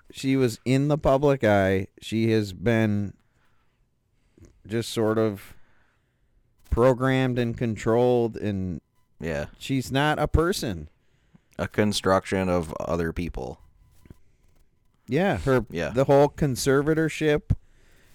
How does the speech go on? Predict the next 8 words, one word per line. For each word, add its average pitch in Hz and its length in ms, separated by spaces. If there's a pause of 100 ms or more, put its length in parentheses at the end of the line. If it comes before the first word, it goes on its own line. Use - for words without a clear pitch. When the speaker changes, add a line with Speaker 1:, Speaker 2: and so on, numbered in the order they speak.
(240)
Speaker 1:
and 104 180
then 113 400 (220)
all 139 300
her 147 180
handlers 127 920 (720)
are 113 140
responsible 110 880
for 90 340